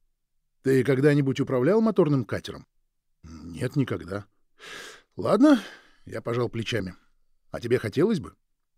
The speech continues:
Он широко распахнул глаза. «Сейчас на озере очень тихо. Давай покатаемся для развлечения». Мы провели вторую половину дня, разъезжая на катере. Я оценил несравненную радость, которую испытывал юноша,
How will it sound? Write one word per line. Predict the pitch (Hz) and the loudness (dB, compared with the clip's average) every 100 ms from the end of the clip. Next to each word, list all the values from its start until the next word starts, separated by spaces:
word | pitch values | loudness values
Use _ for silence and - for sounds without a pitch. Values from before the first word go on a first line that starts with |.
| _ - | _ -14
Он | 73 | -8
широко | 107 110 - 139 | -4 -4 2 2
распахнул | 143 135 - 120 | 2 -2 -2 -4
глаза. | 104 107 92 82 _ _ _ _ - - | -2 -4 -4 -10 _ _ _ _ -20 -18
«Сейчас | - 185 190 202 | -12 0 2 2
на | 202 | 4
озере | 202 180 185 | 6 6 6
очень | 190 180 147 | 6 4 2
тихо. | 214 - - _ _ _ _ - | 0 -2 -6 _ _ _ _ -2
Давай | 147 208 - | 2 2 2
покатаемся | - 113 139 110 - | -2 -2 -2 -2 -6
для | 87 107 | -6 -6
развлечения». | 107 101 107 113 90 78 _ _ _ _ _ _ _ _ _ - | -4 -4 -4 -4 -6 -10 _ _ _ _ _ _ _ _ _ 2
Мы | 208 | 4
провели | 226 220 214 | 6 6 6
вторую | - 180 185 170 | 6 8 8 6
половину | 156 147 143 135 | 4 6 6 4
дня, | 104 131 175 143 _ - | 2 0 0 -2 _ -4
разъезжая | 123 117 113 98 113 131 110 | -2 0 -2 -2 0 0 -2
на | 101 | -6
катере. | - 80 - 87 - _ _ _ _ 90 | -10 -14 -14 -16 -20 _ _ _ _ -2
Я | 131 170 | 2 4
оценил | - 156 170 185 | 4 4 6 4
несравненную | 165 147 147 135 160 170 147 135 | 4 2 2 2 2 2 4 4
радость, | 131 165 139 - - | 4 2 0 -2 -6
которую | - - 104 107 | -10 -8 -4 -4
испытывал | - 135 123 117 110 | -4 -4 -2 -2 0
юноша, | 127 156 143 143 | 0 2 0 -2